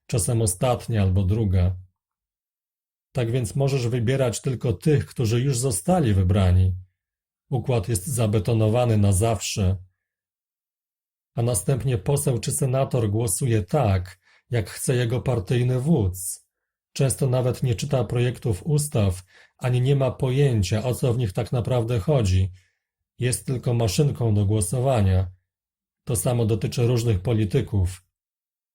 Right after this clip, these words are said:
Specjalnie są selekcjonowani, żeby ślepo realizowali to, co powie ich wódz, i nie zadawali zbędnych pytań. To dotyczy prawie każdego polityka na dowolnym szczeblu. B M W.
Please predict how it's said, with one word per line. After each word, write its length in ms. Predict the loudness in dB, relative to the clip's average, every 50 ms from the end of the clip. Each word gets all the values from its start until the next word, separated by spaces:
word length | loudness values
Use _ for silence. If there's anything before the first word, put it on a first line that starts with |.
| _ _ _ _ _ _ _ _ _ _ _ -14
Specjalnie 640 | -14 -8 -4 -4 -4 -2 0 0 0 0 0 0 -2
są 180 | 0 0 -2 -2
selekcjonowani, 1080 | 0 0 0 -2 -2 -2 -4 -4 -2 0 0 0 2 2 2 2 2 4 2 2 0 -2 _ -20 -20 _ _ -4
żeby 320 | -2 0 0 2 2 0
ślepo 540 | 0 0 0 2 2 2 0 0 -2 0 0
realizowali 720 | 2 2 2 0 0 0 0 0 2 2 2 2 0 0 0
to, 200 | 0 0 0 0
co 160 | 0 -4 -4
powie 360 | -2 0 0 2 2 2 2
ich 120 | 2 0
wódz, 480 | 2 2 2 2 0 0 -2 -8 -12 -14 _ _ -20 _ _ _ -4
i 80 | -2 -2
nie 120 | 0 0
zadawali 560 | 0 0 0 0 2 2 2 2 2 2 2
zbędnych 580 | 2 2 0 0 0 2 2 4 4 2 2 0
pytań. 560 | -2 -4 -4 -2 0 0 2 4 4 2 2 -2 -6 -12 _ _ _ _ _ _ _ _ _ _ _ _ _ _ -6
To 100 | -4 -2
dotyczy 440 | -2 -2 0 0 0 0 0 -2 -2
prawie 300 | 0 -2 -2 0 -2 -2
każdego 480 | -2 -2 -2 -2 -2 -2 -2 -2 -2
polityka 640 | -2 -2 -2 0 0 -2 0 -2 -2 -2 0 0 2
na 140 | 2 2
dowolnym 580 | 4 2 2 2 2 2 2 2 2 2 0 0
szczeblu. 680 | -2 -2 -2 0 0 2 2 2 2 2 2 0 0 -4 _ _ _ _ _ _ _ _ _ _ _ -6
B 300 | -2 0 0 0 0 0
M 240 | 0 0 2 2 2 2
W. 480 | 2 2 4 4 4 2 2 0 -2